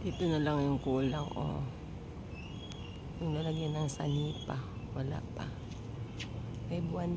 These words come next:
pala, guys, so, yan. So, yan na lang. Kaya, yero na lang ang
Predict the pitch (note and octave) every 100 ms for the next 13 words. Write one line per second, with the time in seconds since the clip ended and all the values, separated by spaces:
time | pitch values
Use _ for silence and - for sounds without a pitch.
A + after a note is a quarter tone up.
0 | - E3 E3 D#3 D3+ D3+ D#3 D3 C#3+ C#3
1 | C#3+ C#3+ D3 C#3+ - - - - - -
2 | - - - - - - - - - -
3 | - - - - - - - - - C#3
4 | C#3 C3+ C3 C3 - - - - - -
5 | - - - - - D#3+ D#3+ D#3 D#3 D#3
6 | C#3+ C#3+ C#3+ C#3+ C#3+ D3 - - - -
7 | - - - - - - - - - -
8 | - - - - - - - D3 C#3 C#3
9 | C3 C3 C3 C3 C3 - - - - -
10 | - - - - - - - - - D#3+
11 | D#3 D#3 D3+ C#3+ C#3+ C#3 C3+ C#3